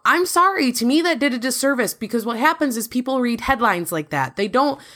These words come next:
the people that we want to come into this market are not people that know the ins and outs of production. Speculators, those people out there,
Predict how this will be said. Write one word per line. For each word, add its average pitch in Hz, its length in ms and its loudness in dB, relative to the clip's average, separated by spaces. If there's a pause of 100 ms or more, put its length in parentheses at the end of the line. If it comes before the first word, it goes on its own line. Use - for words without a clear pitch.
the 226 100 -6
people 392 300 -2
that 269 160 0
we 269 140 0
want 247 340 0
to - 80 -10
come 226 200 -4
into 214 200 -2
this 185 240 -4
market 202 580 0 (320)
are 214 140 2
not 285 320 2
people 247 320 -2
that 190 180 -2
know 214 300 2
the 196 160 -2
ins 196 180 -2
and 180 100 -2
outs 170 240 -2
of 160 140 -8
production. 143 600 -6 (340)
Speculators, 202 1120 0
those 220 300 0
people 247 340 -2
out 196 260 2
there, 160 340 0